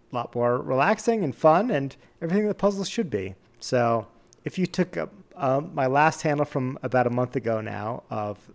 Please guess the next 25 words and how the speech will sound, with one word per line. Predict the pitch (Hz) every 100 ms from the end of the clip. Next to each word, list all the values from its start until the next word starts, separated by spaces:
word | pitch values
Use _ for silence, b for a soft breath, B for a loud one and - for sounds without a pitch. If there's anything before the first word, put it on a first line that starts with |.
| -
the | 117 110
Magic | 104 117 120 -
Puzzle | - 123 113
series, | - 113 107 131 - - b _
and | 139 120 107 - -
you're | 127 127
now | 120 123 127 123 107
hooked | - 143 -
into | 139 123
puzzles, | - 127 135 160 - - _ -
being | 135
in | 123
the | 123
middle | 117
of | 117
winter | 123 117 127 131
and |
all, | 113 107 143 - _ -
I |
recommend | 156 196 202 190 175 180 214 -
checking | - 160 156 151
out | 139 156 -
puzzle | - 135 131
boards. | 113 110 117 175 - - - _ -
Um, | 117 110 107 104 104